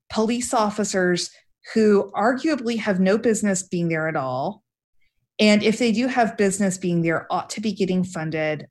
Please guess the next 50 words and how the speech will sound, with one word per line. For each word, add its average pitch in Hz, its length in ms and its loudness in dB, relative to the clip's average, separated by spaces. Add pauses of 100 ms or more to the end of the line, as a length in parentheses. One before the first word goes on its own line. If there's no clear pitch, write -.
by 165 140 -4
L 156 160 -4
P 170 240 -10
D - 360 -14
and 175 100 0
not 160 200 -2
L 131 140 -10
P - 160 -12
S. - 460 -10 (840)
That 208 200 2
is 208 120 2
something 202 300 2
we're 175 100 0
not 165 180 -2
talking 160 340 -8
about. 139 360 -8 (460)
And 185 200 6
what 190 220 4
I 208 160 4
wanted 220 300 2
to 202 80 -4
clarify 156 920 -2 (100)
in 170 100 -2
this 160 220 -4
document 151 500 -8
that 151 120 -6
I 143 120 -4
wrote 151 240 -8
up 143 320 -4
was 175 220 -2
that 160 340 -2 (500)
the 190 220 0 (120)
community 247 1120 0
stakeholders 196 800 -2
of 180 160 -2
Lincoln 160 460 -6
could 170 200 -4
not 170 200 -2
have 185 180 -2
been 170 140 0
clearer 180 480 -2
about 160 340 -4
this 160 200 -6
two - 180 -6
years 143 300 -8
ago 139 420 -6
when 180 180 4
they 180 100 4
warned 156 380 -4
against 151 380 -8